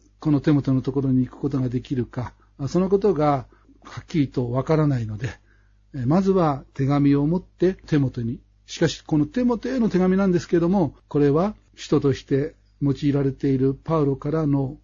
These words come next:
言葉ですから、公的に他の人々にも読まれ、また正しい神様からの教えとして受け止められていくべきものと位置づけられていたわけですね。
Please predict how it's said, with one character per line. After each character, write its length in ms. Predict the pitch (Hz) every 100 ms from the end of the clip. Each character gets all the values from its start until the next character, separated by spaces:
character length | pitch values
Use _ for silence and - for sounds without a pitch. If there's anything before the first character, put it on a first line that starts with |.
| _
言 240 | - 131 165
葉 80 | 156
で 100 | 123
す 100 | -
か 120 | 131
ら、 180 | 123 - _ _ -
公 320 | 160 180 190
的 340 | 190 190 180
に 280 | 185 190 - _ -
他 100 | 147
の 120 | 135
人 200 | 117 180
々 260 | 165 156 180
に 60 | 220
も 340 | 196 143 135 _
読 160 | 135 131
ま 180 | 135 127
れ、 280 | 151 170 - _ 143
ま 140 | 127
た 300 | - 127 131 _ _ -
正 260 | 147 143
し 80 | 143
い 20 |
神 200 | 131 160
様 240 | 147 143 139
か 100 | 139
ら 100 | 139
の 140 | 139
教 180 | 139 196
え 60 | 196
と 120 | 185
し 100 | -
て 240 | - 226 - _ _
受 200 | 147 135
け 80 | 139
止 40 | 139
め 100 | 131
ら 80 | 131
れ 120 | 127
て 120 | 135
い 100 | 127
く 100 | 135
べ 140 | 135
き 340 | 127 123 123 - -
も 140 | 127
の 120 | 123
と 360 | 113 - 190 196 - _ -
位 60 |
置 200 | 120 - 127
づ 120 | 107
け 120 | 127
ら 100 | 120
れ 80 | 107
て 140 | -
い 100 | 120
た 100 | 117
わ 60 | 110
け 100 | 104
で 60 |
す 120 | 95 165
ね。 180 | 208